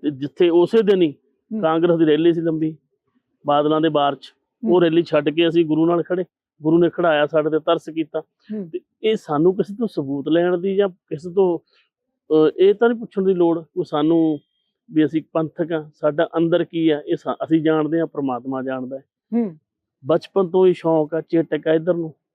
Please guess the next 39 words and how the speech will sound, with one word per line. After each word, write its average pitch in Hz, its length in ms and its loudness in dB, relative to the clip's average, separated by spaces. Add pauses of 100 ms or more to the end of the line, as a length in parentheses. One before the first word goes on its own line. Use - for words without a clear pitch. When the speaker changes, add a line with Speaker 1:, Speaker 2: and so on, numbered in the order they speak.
(160)
Speaker 1:
ਛੋਟੇ 190 180 2
Speaker 2:
ਜੀ। 180 60 2
Speaker 1:
ਹੁੰਦਿਆਂ 151 300 0
ਨੂੰ 156 80 0
ਮੇਰੀ 165 160 2
ਪਹਿਲੀ 185 320 2
ਵੋਟ 175 240 4
ਜ਼ਿੰਦਗੀ 151 380 0
ਦੀ 156 80 4
ਮੈਂ 160 140 2
ਪਾਈ 147 280 2
ਆ। 151 80 4
ਸਾਡਾ 147 260 0
ਪਿੰਡ 151 320 2 (340)
ਸੰਗਰੂਰ 147 400 4
ਲੋਕ 147 260 2
ਸਭਾ 165 240 0
ਸੀ, 151 260 -10
ਸਾਡਾ 147 240 -4
ਸਾਰਾ 151 240 0
ਪਰਿਵਾਰ 156 360 0
ਕਾਂਗਰਸ 147 400 -6
ਨੂੰ 147 80 -8
ਵੋਟ 143 160 -4
ਪਾ 139 160 -2
ਰਿਹਾ 139 120 -2
ਸੀ। - 140 -18 (320)
Speaker 2:
ਹੂੰ। 220 80 -6
Speaker 1:
ਇਕੱਲਾ 175 220 2
ਕਮਲਜੀਤ 160 380 0
ਸਿੰਘ 170 180 -2
ਬਰਾੜ 151 260 2
ਆ 151 40 2
ਜਿਹਨੇ 160 180 -2
ਸਿਮਰਜੀਤ 147 340 -4
ਸਿੰਘ 165 220 -4
ਮਾਨ 135 200 -4
ਨੂੰ 139 100 -4
ਵੋਟ 135 180 -6